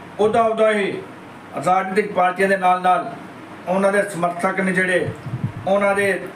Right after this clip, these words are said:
ਦਿਲਾਂ ਦੀ ਧੜਕਣਾਂ ਵੀ ਤੇਜ਼ ਹੁੰਦੀਆਂ ਜਾ ਰਹੀਆਂ ਨੇ, ਕਿਉਂਕਿ ਇੱਕ ਅੰਤਾਂ ਦੀ ਗਰਮੀ ਪੈ ਰਹੀ ਹੈ। ਅੰਤਾਂ ਦੀ ਗਰਮੀ ਦੇ ਵਿੱਚ ਚੋਣ ਪ੍ਰਚਾਰ ਕਰਨਾ ਵੀ ਬੜਾ ਔਖਾ ਹੋਇਆ, ਪਰ ਸਭ ਨੂੰ ਪਤਾ ਹੈ, ਚਾਹੇ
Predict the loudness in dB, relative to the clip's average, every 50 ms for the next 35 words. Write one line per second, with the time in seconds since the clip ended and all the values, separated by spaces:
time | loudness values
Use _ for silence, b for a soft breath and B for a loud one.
0 | -16 -18 -16 -14 -10 -4 -2 0 2 2 0 0 -4 -4 -2 0 0 0 0 0
1 | 0 0 2 0 0 -2 -2 -2 -2 0 0 0 -2 -2 -2 -2 -4 -4 -4 -8
2 | -10 -10 -12 -16 -16 -16 -16 -16 -16 -18 -18 -18 -18 -18 -18 -18 -18 -18 -18 -18
3 | -18 -18 -12 -4 0 0 2 2 2 2 2 0 -4 -8 -10 -12 -14 -16 -16 -16
4 | -12 -10 -10 -2 2 2 2 2 2 -2 -4 -4 -6 -8 -10 -12 -8 -2 -2 -2
5 | 0 2 0 2 2 0 0 0 -2 0 0 0 0 0 0 0 2 2 2 4
6 | 4 2 0 -2 -6 -6 -4 -4 -4 -4 -4 -8 -12 -12 -14 -12 -4 -2 0 0
7 | 2 2 0 0 0 0 0 0 0 0 0 0 2 2 0 0 0 0 -2 -4
8 | -4 -8 -18 -18 -18 -18 -18 -16 -16 -16 -8 0 2 2 4 4 2 0 0 0
9 | 2 2 2 2 2 0 -2 0 2 2 0 0 0 0 2 2 2 0 0 -2
10 | 0 2 2 2 2 2 2 0 0 -2 -6 -10 -14 -16 -18 -18 -12 -4 0 2
11 | 2 2 0 -4 -8 -12 -14 -16 -18 -18 -18 -18 -18 -18 -18 -18 -14 -10 -2 -2
12 | 0 0 0 0 0 2 0 2 2 2 2 2 0 -2 -6 -10 -12 -12 -14 -14
13 | -10 -2 0 2 4 4 2 2